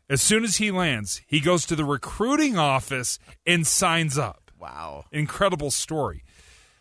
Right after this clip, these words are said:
Speaker 1: Uh, and where it gets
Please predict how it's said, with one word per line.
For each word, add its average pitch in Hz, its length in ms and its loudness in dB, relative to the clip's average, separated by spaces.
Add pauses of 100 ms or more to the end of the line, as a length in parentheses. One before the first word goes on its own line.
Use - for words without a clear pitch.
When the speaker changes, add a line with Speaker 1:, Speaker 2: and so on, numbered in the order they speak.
(160)
Speaker 1:
Uh, 117 300 0 (960)
and 143 420 2 (640)
where 131 640 0
it 120 100 -2
gets 127 440 -2